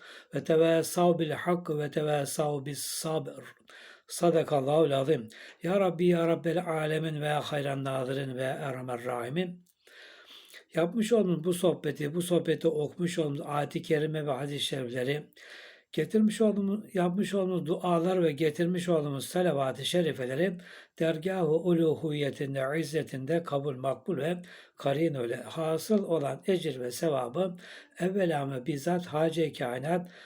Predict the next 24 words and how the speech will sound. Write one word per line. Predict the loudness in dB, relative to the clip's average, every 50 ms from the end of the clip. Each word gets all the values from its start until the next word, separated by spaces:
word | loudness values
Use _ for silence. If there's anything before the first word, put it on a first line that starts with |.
| -20 _
Hacı | -8 -2 0 2 2 2 2 0 -2
Fahri | -2 -2 0 0 0 0 0
Alem, | 0 0 2 2 2 2 2 2 -2 -6 -14 -20 -20 _
Sultanul | -14 -6 -2 -2 -2 -2 0 0 2 4 4 4 2 0 -2 -4
Enbiya, | -4 -4 -4 -2 -2 -4 -4 -2 -2 -4 -4 -2
Burhanul | 0 0 0 0 -2 0 0 0 0 0 -4 -8 -6 -4
Asfiya, | -2 -2 -2 -4 -4 -6 -4 -2 0 0 0 -2 -2 -8 -16 -20 -20 -20 -14
Hazreti | -4 0 0 2 4 4 2 2 2 0
Ahmed-i | 2 2 2 2 2 0 -2 -2
Mahmud-u | -2 -2 0 0 0 0 2 2 2 2 0 -2
Muhammed'in | -4 -4 -4 -2 -2 -2 -2 -2 -2 -4 -4 -4 -6 -6 -6 -8 -8 -4 -2
Mustafa | -2 -2 -2 -2 -4 -2 2 2 2 2 0 -2 -8 -18 -20 -20 -20 -20 -16
sallallahu | -6 2 2 4 4 4 2 4 4 4 6 6 4 4
teala | 2 0 0 2 4 4 4 4 4 2 2 2 2
aleyhi | 2 4 4 4 4 2
ve | 0
sellem | -2 -2 -4 -2 -4 -4 -4
Efendimizin | -2 -2 0 0 0 -2 -2 -4 -6 -4 0 0 0 0 -2 -6 -14 -20 -20 -20 _ _
pak, | -2 0 0 0 0 -4 -10 -4
aziz, | 0 0 2 2 0 -4 -2 0
latif, | -2 -2 -2 -2 -6 -4
mübarek | 0 -2 0 0 0 0 2 4 4 2 2 0 0
ruhu | 2 4 4 4 4 0 -2
şeriflerine. | 0 0 0 0 0 0 0 0 0 0 -2 -4 -4